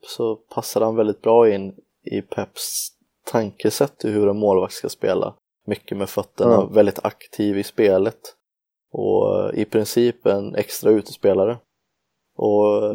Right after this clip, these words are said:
Speaker 2: precis.
Speaker 1: Neuer kände, såg ut att trivas rätt bra i den rollen. Och han har ju den här sköna, flaxiga stilen som jag gillar hos målvakter, som är rätt sällsynt.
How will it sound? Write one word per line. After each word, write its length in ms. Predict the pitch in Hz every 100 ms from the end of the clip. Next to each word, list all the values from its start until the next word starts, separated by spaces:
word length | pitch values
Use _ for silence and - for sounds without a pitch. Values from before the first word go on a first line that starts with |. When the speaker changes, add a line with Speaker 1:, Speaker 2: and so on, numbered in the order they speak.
| 113
Speaker 2:
precis. 260 | 123 123 107
Speaker 1:
Neuer 360 | 113 107 113 131
kände, 400 | - 147 151 143
såg 200 | 170 151
ut 220 | 120 -
att 60 | -
trivas 360 | 139 110 113
rätt 160 | 110 -
bra 280 | 107 135 - _ _ -
i 60 | 131
den 160 | 110
rollen. 340 | 104 98 95 107
Och 80 | 110
han 160 | 120
har 240 | 127 113 104
ju 180 | 107 110 _ _ _ _ _ _ _
den 160 | - 110
här 180 | 110 -
sköna, 560 | - - 139 107 123 151
flaxiga 540 | - 143 - - 113
stilen 400 | - 139 98 98
som 160 | - 120
jag 140 | 104
gillar 480 | 117 101 98 117 120
hos 280 | 123 123 -
målvakter, 680 | 135 110 104 - - 113
som 400 | 107 110 104 107 - _ - -
är 200 | 131 131
rätt 160 | 135
sällsynt. 840 | - 139 110 - 127 123 _ -